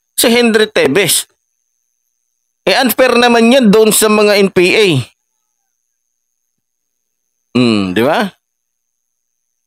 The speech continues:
Unfair naman yan doon sa mga N P A at sa ibang mga terorist na tinuturing nating terorista dito sa ating bansa.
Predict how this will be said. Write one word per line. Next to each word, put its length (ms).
Unfair 400
naman 400
yan 320
doon 160
sa 160
mga 240
N 80
P 80
A 80
at 80
sa 80
ibang 240
mga 240
terorist 640
na 240
tinuturing 640
nating 320
terorista 640
dito 240
sa 240
ating 240
bansa. 400